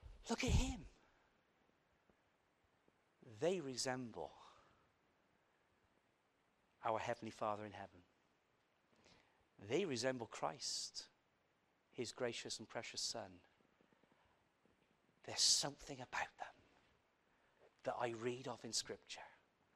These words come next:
And when I understand and see with the eye of faith my Saviour, who I love, worship and adore,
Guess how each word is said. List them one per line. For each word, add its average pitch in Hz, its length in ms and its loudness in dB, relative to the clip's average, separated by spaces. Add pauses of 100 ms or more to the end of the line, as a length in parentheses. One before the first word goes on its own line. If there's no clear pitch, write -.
(600)
And 113 160 -2
when 160 180 0
I 165 320 4
understand 151 760 4
and 117 100 -2
see - 320 4
with 135 100 2
the 135 120 2
eye 135 100 4
of 127 100 2
faith - 460 2 (300)
my 127 280 -2
Saviour, 107 760 2
who 117 120 -4
I 104 120 -4 (120)
love, 104 220 -6 (600)
worship 107 420 0
and 107 80 -12
adore, - 240 -10